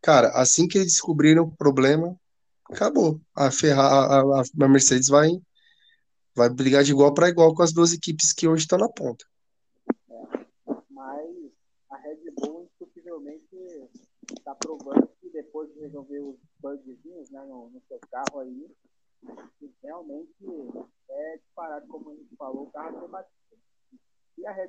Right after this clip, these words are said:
Speaker 1: É, o
Speaker 2: Bull
Speaker 1: carro é imbatível hoje.
Speaker 2: Se a Red Bull não der problema, vai ser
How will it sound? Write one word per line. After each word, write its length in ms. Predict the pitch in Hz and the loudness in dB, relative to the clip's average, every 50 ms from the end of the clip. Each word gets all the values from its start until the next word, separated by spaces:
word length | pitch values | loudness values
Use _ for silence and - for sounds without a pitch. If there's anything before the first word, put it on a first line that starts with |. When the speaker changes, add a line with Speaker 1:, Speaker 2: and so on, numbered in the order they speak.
| - | 2
Speaker 1:
É, 40 | 190 | 2
o 40 | 175 | 2
Speaker 2:
Bull 80 | 160 - | 2 4
Speaker 1:
carro 160 | - 127 123 | 2 2 4
é 40 | 135 | 4
imbatível 540 | 139 160 190 196 - 214 214 208 254 - - | 4 4 2 2 2 0 0 0 0 0 2
hoje. 360 | 175 165 165 151 - - - _ _ _ _ | 2 2 2 0 -2 -6 -12 _ _ _ _
Speaker 2:
Se 80 | 190 | -10
a 120 | 202 226 220 | -10 -8 -6
Red 320 | 220 220 220 214 - 185 | -6 -8 -8 -10 -12 -18
Bull 260 | 156 - 156 190 220 196 | -18 -16 -16 -16 -14 -14
não 140 | 202 202 202 | -16 -16 -14
der 140 | 196 196 190 | -14 -14 -14
problema, 800 | - 185 175 147 139 135 135 139 143 156 180 196 214 240 269 254 _ _ _ 240 - - - - _ _ _ _ | -12 -12 -14 -12 -12 -14 -14 -14 -14 -16 -16 -16 -18 -18 -18 -20 _ _ _ -14 -8 -8 -8 -8 _ _ _ _
vai 220 | - 277 147 330 | -14 -14 -14 -16
ser 400 | - - - _ - - 175 175 | -16 -20 -20 _ -18 -18 -18 -18